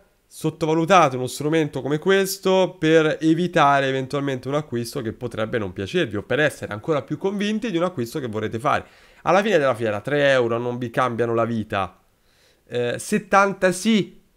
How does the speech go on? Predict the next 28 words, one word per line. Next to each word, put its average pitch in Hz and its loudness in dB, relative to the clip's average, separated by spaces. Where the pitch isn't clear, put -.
per 127 -8
cui 151 -4
meglio 175 2
spenderne 165 2
settantatré 190 0
piuttosto, 185 -2
ed 135 -6
essere 135 2
contenti, 123 -2
piuttosto 175 -2
che 151 -2
spendere 156 0
settanta 180 0
ed 165 2
essere 175 4
scontenti, 143 0
ok? 143 0
Specialmente 180 -4
in 127 -4
un'annata 156 2
in 175 -4
cui 127 -6
c'è - -6
pes 92 -6
a - -10
trenta 87 -10
euro, - -16
ecco, - -20